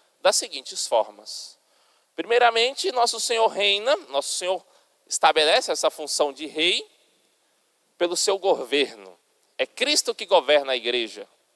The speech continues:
"Tu és Pedro, sob esta pedra fundarei a minha igreja, as portas do inferno não prevalecerão contra ela."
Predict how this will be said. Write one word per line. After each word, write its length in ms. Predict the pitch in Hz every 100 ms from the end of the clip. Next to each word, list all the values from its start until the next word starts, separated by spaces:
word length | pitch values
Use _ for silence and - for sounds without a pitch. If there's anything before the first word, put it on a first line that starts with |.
| _ _ _ _
"Tu 100 | -
és 200 | 127 -
Pedro, 380 | - 175 220 185
sob 280 | - 160 147
esta 260 | 147 - 131
pedra 440 | 135 151 160 214
fundarei 500 | - 160 156 147 151
a 60 | 143
minha 140 | 139
igreja, 420 | 123 131 214 147
as 160 | 123 -
portas 460 | - 226 226 165
do 100 | -
inferno 480 | 135 - 143 160 147
não 220 | 127 170
prevalecerão 880 | 190 147 131 123 131 160 - 113 151
contra 480 | - 127 131 117 107
ela." 360 | 147 120 101